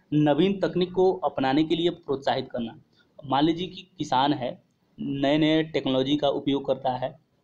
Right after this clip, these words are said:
तो स्वाभाविक सी बात है कि ज़्यादा उत्पादन हो जाएगा, और ज़्यादा उत्पादन होगा तो दाम गिरेगा, और दाम गिरेगा तो कम दाम में बिकेगा, तो किसान कोई तकनीक का, ए, प्रयोग करेगा, कभी नहीं करना चाहेगा। तो उस स्थिति में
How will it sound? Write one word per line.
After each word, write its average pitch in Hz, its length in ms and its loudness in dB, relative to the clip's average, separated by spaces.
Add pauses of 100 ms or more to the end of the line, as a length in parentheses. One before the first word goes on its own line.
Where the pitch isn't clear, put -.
(120)
तो 135 60 -4
स्वाभाविक 131 460 -2
सी 151 80 -4
बात 139 180 2
है 143 60 0
कि 135 80 -2
ज़्यादा 131 240 2
उत्पादन 135 360 0
हो 131 100 -2
जाएगा, 123 340 -2 (420)
और 131 80 -2
ज़्यादा 131 240 2
उत्पादन 151 400 2
होगा 160 260 2 (140)
तो 139 80 -4
दाम 139 300 2
गिरेगा, 135 440 2 (280)
और 139 100 2
दाम 143 240 4
गिरेगा 147 280 4
तो - 120 -2
कम 143 220 0
दाम 143 140 4
में 139 140 0
बिकेगा, 139 280 0
तो 127 100 -4
किसान 143 320 0
कोई 147 140 0
तकनीक 139 360 -2
का, 139 120 2 (280)
ए, 139 320 2 (160)
प्रयोग 156 240 2
करेगा, 165 300 2 (100)
कभी 143 160 4
नहीं 156 160 4
करना 139 220 2
चाहेगा। 120 400 -2 (360)
तो 147 80 4
उस 160 200 2
स्थिति 160 340 0
में 160 280 2